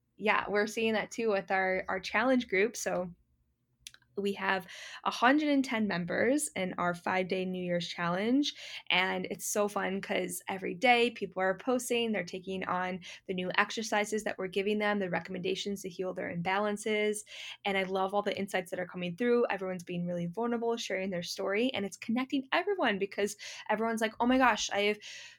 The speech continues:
totally felt lonely and totally felt like I couldn't go after my dream job before too."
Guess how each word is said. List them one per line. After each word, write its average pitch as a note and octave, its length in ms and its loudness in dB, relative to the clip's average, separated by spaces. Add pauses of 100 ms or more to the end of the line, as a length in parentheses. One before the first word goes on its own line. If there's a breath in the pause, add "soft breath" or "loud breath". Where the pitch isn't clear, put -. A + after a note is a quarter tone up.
totally D4 360 6
felt C4 220 4
lonely A3+ 360 2
and G#3 80 0
totally C#4 260 2
felt C#4 160 2
like A3 140 0
I G#3+ 60 0
couldn't A#3+ 260 0
go A3+ 140 0
after G#3+ 240 2
my G#3+ 100 4
dream G#3 280 -2
job G3+ 200 0
before G#3 300 -2
too." G3+ 480 2